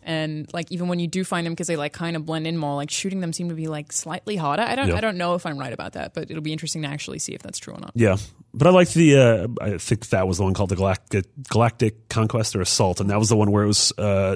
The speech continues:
Speaker 2: tiered objectives where, uh, the clone troopers, or the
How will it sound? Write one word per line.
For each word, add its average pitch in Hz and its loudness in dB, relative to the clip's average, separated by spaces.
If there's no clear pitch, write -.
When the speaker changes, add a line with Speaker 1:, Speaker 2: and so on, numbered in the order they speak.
Speaker 2:
tiered 151 4
objectives 110 4
where, 95 2
uh, 90 2
the - 2
clone 135 6
troopers, 113 4
or 123 4
the 107 4